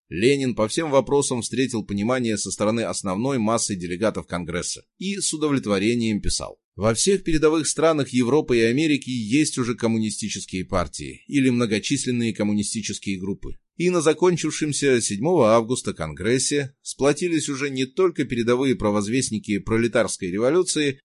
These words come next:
а делегаты крепких и могучих организаций, связанных с массами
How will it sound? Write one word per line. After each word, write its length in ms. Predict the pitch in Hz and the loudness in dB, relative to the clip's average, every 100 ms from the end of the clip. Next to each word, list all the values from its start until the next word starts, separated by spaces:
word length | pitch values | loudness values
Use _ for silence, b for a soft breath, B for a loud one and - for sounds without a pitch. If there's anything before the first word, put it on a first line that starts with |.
| - | -2
а 240 | 180 180 | 0 2
делегаты 640 | 123 127 117 117 131 - | 0 0 2 2 2 2
крепких 680 | 90 - 131 156 - 156 - | -8 0 2 2 -2 -8 -8
и 100 | - | -2
могучих 600 | 123 107 104 170 - - | 0 0 -2 -2 -2 -2
организаций, 800 | 135 123 123 107 117 120 - 90 | -4 -2 -4 0 2 2 0 -6
связанных 500 | - 107 101 92 82 | -4 -2 -2 -4 -8
с 100 | - | -8
массами 680 | 90 123 - 107 104 92 | -2 -2 -2 -2 -2 -4